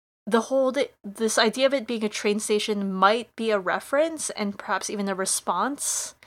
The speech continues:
to the Chronicles of Narnia, because, um, I think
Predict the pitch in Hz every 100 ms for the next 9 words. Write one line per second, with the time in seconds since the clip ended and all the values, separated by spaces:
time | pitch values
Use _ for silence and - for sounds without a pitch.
0 | - - - - _ - 254 247 226 -
1 | 208 202 208 196 190 180 180 175 196 262
2 | 320 339 - _ _ - 214 - 202 185
3 | 185 - - - _ _ _ _ _ _
4 | _ _ _ _ _ _ 220 202 202 269
5 | 269 240